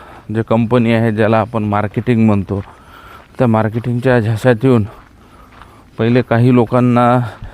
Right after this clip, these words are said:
अ, म्हणजे परतावा जो आहे दर महिन्याला तीन पर्सेंट, दर महिन्याला चार पर्सेंट असं आमिष दाखवून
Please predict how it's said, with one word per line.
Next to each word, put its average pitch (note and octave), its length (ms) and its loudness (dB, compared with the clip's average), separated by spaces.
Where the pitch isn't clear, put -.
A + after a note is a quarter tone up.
अ, G2+ 320 0
म्हणजे G#2 220 -2
परतावा A#2 500 0
जो A#2+ 160 0
आहे A2+ 240 0
दर B2 140 2
महिन्याला A#2+ 420 2
तीन B2 260 0
पर्सेंट, A#2 460 0
दर A2+ 140 2
महिन्याला A2 400 0
चार A2 240 0
पर्सेंट A2 520 -4
असं A2 320 0
आमिष A2 280 2
दाखवून G#2 380 0